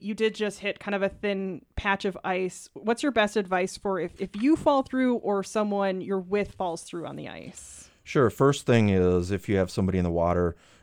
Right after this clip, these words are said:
Speaker 2: uh, I would really suggest calling nine one one, get emergency medical services coming in that direction or in that location. It can take a while in the North Woods to get those services there, so get 'em moving. Uh, it's really easy to call them off.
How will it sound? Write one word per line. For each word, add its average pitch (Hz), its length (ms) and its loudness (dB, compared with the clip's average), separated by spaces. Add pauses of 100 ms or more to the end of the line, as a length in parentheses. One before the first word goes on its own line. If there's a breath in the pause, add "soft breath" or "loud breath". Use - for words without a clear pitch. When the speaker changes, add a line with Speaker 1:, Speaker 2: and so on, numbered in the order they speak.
(180 soft breath)
Speaker 2:
uh, 73 180 -8 (140)
I 95 120 2
would 92 300 0
really 95 240 2
suggest 87 340 -2
calling 87 280 0
nine 87 240 0
one 85 180 0
one, 82 240 0
get 85 220 -2
emergency 85 560 -2
medical 85 360 -2
services 82 720 -4 (140)
coming 90 220 -4
in 85 60 -2
that 82 280 -4
direction 87 500 -2
or 80 80 -2
in 82 100 -2
that 85 180 -4
location. 85 560 -4 (560 soft breath)
It 101 100 -6
can 110 140 0
take 107 240 0
a - 20 -4
while 95 320 6
in 90 60 2
the 87 80 2
North 90 240 -2
Woods 90 220 0
to 87 500 0 (100)
get 87 320 -2 (160)
those 87 220 -2
services 90 520 -2
there, 92 320 4
so 85 440 -2 (160)
get 95 160 0
'em 92 60 4
moving. 92 420 2 (440 soft breath)
Uh, 71 260 -6
it's 80 300 -4
really 92 280 0
easy 90 180 0
to 82 60 -4
call 85 260 0
them 82 180 0
off. 64 360 -8